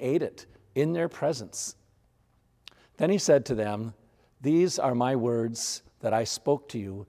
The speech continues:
while I was still with you, that everything written about me in the law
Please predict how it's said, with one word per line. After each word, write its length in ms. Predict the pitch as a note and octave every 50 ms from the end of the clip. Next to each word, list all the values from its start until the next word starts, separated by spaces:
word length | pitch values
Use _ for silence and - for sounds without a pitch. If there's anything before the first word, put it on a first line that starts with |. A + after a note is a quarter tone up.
| _ _
while 300 | - - A2+ A#2 B2 C3+
I 80 | C#3+ C#3+
was 180 | C3 B2 A#2 -
still 240 | - - A#2+ A2
with 260 | G2 F#2+ F2+ - - -
you, 180 | D#2+ D#2+ E2+ G2 - _ _ _ _ _ _ _ _ _ _ _ _ _
that 220 | - C3+ C3+ C3 -
everything 600 | - D#3 F3 F3 F#3+ F#3 F3 - F#3 E3 D#3 C#3+
written 440 | C3+ C#3+ C#3+ - C#3+ C3+ B2+ C#3 D3 -
about 340 | C#3 A#2+ A#2+ A#2+ A#2+ B2 -
me 300 | A2+ A2+ G2+ G2+ A2 A#2+
in 100 | A#2+ B2
the 80 | A#2 A2
law 480 | G#2 G#2+ A2 A#2 A#2+ A#2+ B2 C3 C3